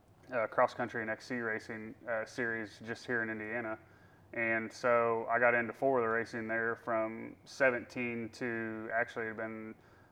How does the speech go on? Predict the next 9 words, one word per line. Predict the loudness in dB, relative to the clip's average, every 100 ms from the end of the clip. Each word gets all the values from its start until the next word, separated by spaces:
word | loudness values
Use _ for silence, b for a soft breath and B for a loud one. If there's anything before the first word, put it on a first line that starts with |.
| b
August | 4 4 2 -6
of | -6
twenty-one, | -2 0 2 0 0
which | -6
had | -8
been | -6
last | -2 -2 -2
year, | -8 -6 -8 -12 b b b -6
um, | 2 4 4 2 0 -4